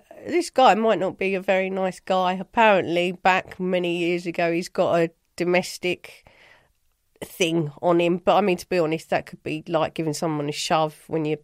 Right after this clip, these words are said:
pissed up, having a fight in a nightclub. It really could be that. He certainly doesn't have anything about him that... And the thing that bothers me about this case is that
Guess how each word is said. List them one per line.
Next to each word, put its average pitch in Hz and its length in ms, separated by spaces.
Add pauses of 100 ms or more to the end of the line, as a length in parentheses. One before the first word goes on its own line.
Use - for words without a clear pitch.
pissed - 300
up, 156 180
having 165 160
a 147 40
fight - 300
in - 60
a 160 80
nightclub. 170 600
It 160 120
really 180 200
could - 280
be 165 160
that. 160 240 (280)
He - 60
certainly 180 360
doesn't 180 320
have 170 160
anything 170 420
about 165 380
him 170 260
that... - 260 (440)
And 277 300
the 202 180
thing 240 400
that 196 300
bothers 214 380
me 175 140
about 185 340
this 190 220
case - 680
is 180 360
that 180 280